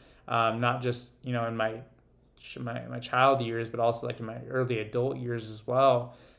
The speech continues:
due to lack of awareness. Um, it caused a lot of instability, which when you experience a trauma, you want to try to control as much as you possibly can your external reality, 'cause it gives this false sense of security.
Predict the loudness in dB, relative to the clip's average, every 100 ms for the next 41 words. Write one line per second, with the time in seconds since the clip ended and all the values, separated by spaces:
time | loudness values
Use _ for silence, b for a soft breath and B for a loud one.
0 | B 0 4 4 2 0 -2 0 0 0
1 | -4 -8 -14 b b b 0 2 4 2
2 | -4 2 4 6 4 4 0 -4 -4 0
3 | 2 2 -2 -2 -4 -4 -8 -4 -2 0
4 | -2 -4 -6 -4 -2 0 -2 -6 -4 0
5 | 2 2 0 0 B B B -2 2 2
6 | 2 0 2 2 0 -4 -10 -12 -8 0
7 | 4 6 6 2 2 0 0 -2 -2 2
8 | 4 4 -2 -8 -2 0 2 2 0 -2
9 | -4 0 0 0 4 6 6 6 0 -8
10 | -2 -2 -2 -6 -8 -10 0 4 4 2
11 | -2 -2 -2 -4 -6 -10 -16 -10 0 2
12 | 2 0 -12